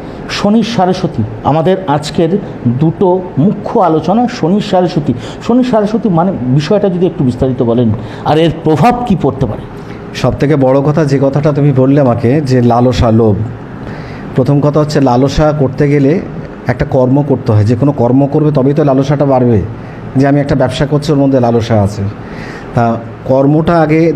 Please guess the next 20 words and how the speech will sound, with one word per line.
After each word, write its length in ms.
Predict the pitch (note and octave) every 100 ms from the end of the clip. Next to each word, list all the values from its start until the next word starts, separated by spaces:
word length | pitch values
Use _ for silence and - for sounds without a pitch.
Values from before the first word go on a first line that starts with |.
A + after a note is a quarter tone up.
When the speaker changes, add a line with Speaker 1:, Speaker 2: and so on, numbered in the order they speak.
| C#3
Speaker 2:
আমার 280 | B2+ C3+ C3+ -
প্রথম 260 | A#2 D#3
কথা 200 | D3+ D3+
হচ্ছে 160 | D#3 D3+
নিজের 260 | B2+ C#3
কর্ম, 420 | B2 B2+ B2+ C3+ F3+ - - - - - -
আর 80 | A#2
দ্বিতীয় 320 | A#2 C3 D#3+
হচ্ছে 120 | E3
কর্ম 440 | D#3 C3 C3 D3+ D3
ফলদাতাকে 680 | C3+ C#3 C#3 C#3+ D#3 D3 E3+ G3+ - - -
শনি। 320 | - A2 F#2+ F2 E2+ - - - - - - - -
এখন 220 | B2+ C3+
আমি 220 | B2+ C#3+
যদি 220 | D3 D#3
মনে 200 | D3+ C#3+
করি 220 | D3+ E3 D3+
যে 100 | D3
আমার 260 | C3 C#3
জীবনটা 680 | B2 C3 C3+ C#3 D3 C#3